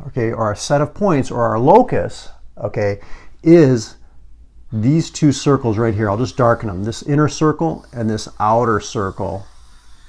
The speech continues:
okay? And you can describe them, you know, a circle with radius eight inches, a circle of radius two inches, uh, that are concentric or have the same center as the given circle of radius five inches.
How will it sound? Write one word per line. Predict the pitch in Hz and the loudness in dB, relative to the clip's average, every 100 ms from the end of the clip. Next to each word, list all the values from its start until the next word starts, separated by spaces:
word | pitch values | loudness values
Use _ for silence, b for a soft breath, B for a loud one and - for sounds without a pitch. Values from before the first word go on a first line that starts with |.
| - | -8
okay? | 107 104 107 101 | -8 -4 -4 -4
And | - 147 | 0 0
you | |
can | 147 | 2
describe | 165 139 - 120 101 | 2 2 2 2 2
them, | 98 | -4
you | 98 | -4
know, | 98 | -6
a | |
circle | - 127 110 113 | -4 -6 -4 -4
with | 104 | -4
radius | 117 107 104 - | -4 -2 -6 -2
eight | 165 160 | 2 2
inches, | 151 143 147 | 2 0 -2
a | 120 | -4
circle | - 123 113 104 | -4 -6 -4 -4
of | |
radius | 104 110 101 - | -4 -4 -4 -6
two | - 156 | -4 -2
inches, | 147 139 139 135 b b b - | -2 -2 -2 -2 b b b -8
uh, | 110 95 92 - | -2 0 -2 -6
that | 139 117 | -8 -4
are | 101 | -4
concentric | - 101 - 135 131 110 104 | -6 -10 -4 -4 0 -2 -2
or | 104 | -2
have | 110 | 0
the | 101 | -2
same | - 127 107 | -4 -4 -6
center | - 139 113 101 - | -2 -2 0 -2 -4
as | 101 98 | -4 -4
the | |
given | 95 107 101 | -2 -2 -4
circle | - 107 92 95 - | -6 -8 -4 -4 -2
of | 90 87 90 | -2 -4 -6
radius | 95 95 - | -6 -6 -4
five | 113 101 95 | 0 2 0
inches. | - - - - | -6 -12 -14 -14